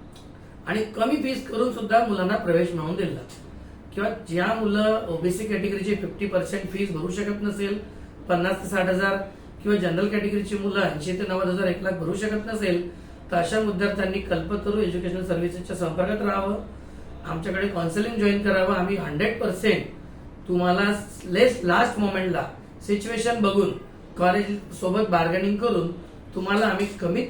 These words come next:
कमी फीसमध्ये प्रवेश मिळवून देऊ शकतो मित्रांनो. किंवा जे मुलांना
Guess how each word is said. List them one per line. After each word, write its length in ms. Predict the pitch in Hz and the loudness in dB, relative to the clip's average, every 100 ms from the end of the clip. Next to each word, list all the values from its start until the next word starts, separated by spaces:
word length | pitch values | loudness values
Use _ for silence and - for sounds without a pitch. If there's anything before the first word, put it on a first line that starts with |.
| - | -4
कमी 180 | 190 196 | -4 -4
फीसमध्ये 680 | 165 175 180 180 160 151 - - - - | -6 -6 -4 0 2 0 -4 -14 -16 -4
प्रवेश 320 | 170 175 202 202 | 0 2 2 0
मिळवून 220 | 175 175 | 0 2
देऊ 140 | 175 | 2
शकतो 320 | 170 165 - | 0 -6 -4
मित्रांनो. 480 | 165 151 156 143 - - | -6 -4 -8 -8 -10 0
किंवा 220 | 208 214 | 2 4
जे 120 | 208 | 4
मुलांना 640 | 214 208 208 208 214 220 | 4 4 6 6 4 2